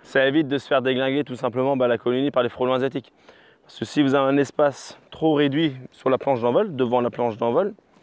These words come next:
tout simplement, bah, l'abeille n'aura pas assez de vitesse pour pas pouvoir partir.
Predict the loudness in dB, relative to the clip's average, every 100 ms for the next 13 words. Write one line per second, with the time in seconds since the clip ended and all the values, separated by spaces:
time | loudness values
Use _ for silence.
0 | -20 _ _ _ _ _ _ _ _ _
1 | _ _ _ -8 -4 0 2 4 4 2
2 | 2 4 2 2 2 2 0 0 -6 -4
3 | -2 -2 -2 -2 -2 -2 -4 -4 -4 -4